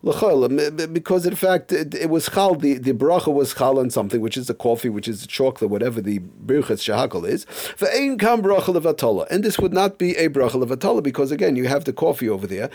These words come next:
and you have the chocolate or whatever you might have, that's shahakal, and the shahakal goes on that.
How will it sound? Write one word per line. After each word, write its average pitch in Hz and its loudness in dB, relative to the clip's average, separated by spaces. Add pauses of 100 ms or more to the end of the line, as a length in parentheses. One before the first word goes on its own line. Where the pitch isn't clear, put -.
(260)
and 180 2
you 165 4
have 143 2
the 131 4
chocolate 156 0
or 120 2
whatever 123 0
you 127 2
might 120 0
have, 139 0
that's 117 -2
shahakal, 156 2
and 127 2
the 131 2
shahakal 123 -2
goes 107 0
on 156 -4
that. 285 -2